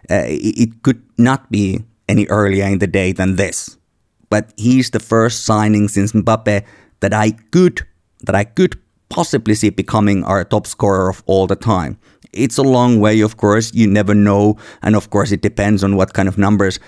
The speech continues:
Mbappe himself will score and how the future will go with him. Who knows how long he will be with us, even his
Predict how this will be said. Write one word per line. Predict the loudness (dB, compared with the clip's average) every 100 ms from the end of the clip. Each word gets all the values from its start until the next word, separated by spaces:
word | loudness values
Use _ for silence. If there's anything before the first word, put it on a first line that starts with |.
| -12 -4
Mbappe | -2 -2 -2
himself | -2 0 2 2 2
will | 0 -2
score | -2 0 0
and | 0 -2
how | -2
the | -2 0
future | 0 2 0
will | 0
go | 0 2 0 -4 _ _ -2
with | -2 -2
him. | -2 2 4 4
Who | 4
knows | 4 4 0 -4 -10
how | -4 2
long | 2 4 2
he | 2
will | 2 2
be | 2 2
with | 2 2
us, | 0 0
even | 2 2 2
his | 0 -2